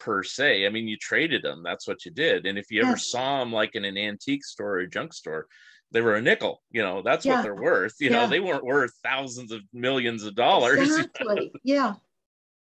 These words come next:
Speaker 1: <coughs> And, um, the last thing my dad collected, he, he stopped when he was a teenager,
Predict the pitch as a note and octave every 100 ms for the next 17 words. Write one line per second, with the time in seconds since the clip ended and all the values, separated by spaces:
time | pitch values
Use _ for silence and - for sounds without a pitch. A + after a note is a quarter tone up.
0 | - - G3+ - - - G2+ _ - A2+
1 | G#2+ G#2 G2+ A#2 G#2 G#2 G#2 - - -
2 | _ _ C#3+ C3+ D3+ D3+ - C#3 B2+ A2+
3 | A#2 A2+ - A#2 B2 - G2 G#2+ C3+ -
4 | A#2 C3 - A2+ G#2+ - G2+ F#2 F#2+ -
5 | C#3 A2 G2+ F#2 G2+